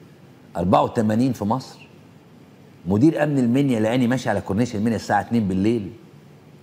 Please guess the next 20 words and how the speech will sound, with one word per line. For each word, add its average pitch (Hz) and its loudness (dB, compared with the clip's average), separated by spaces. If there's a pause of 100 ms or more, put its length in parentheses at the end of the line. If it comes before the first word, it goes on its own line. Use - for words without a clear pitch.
(140)
أنا 117 2
والمعيد 104 0
بتاعي 107 0
وظا-، 92 0
وطالب 92 0
تاني، 120 0 (720)
سابهم 143 2
هما 139 2
الاتنين 123 2
ومسكني 123 0
أنا. 160 0 (360)
عارفة 139 2
جريمتي 127 0
كانت 113 -2
إيه؟ 156 0 (920)
والله 104 4
العظيم 107 0
ما، 85 -6
ما 78 -10
بهزر، 71 -12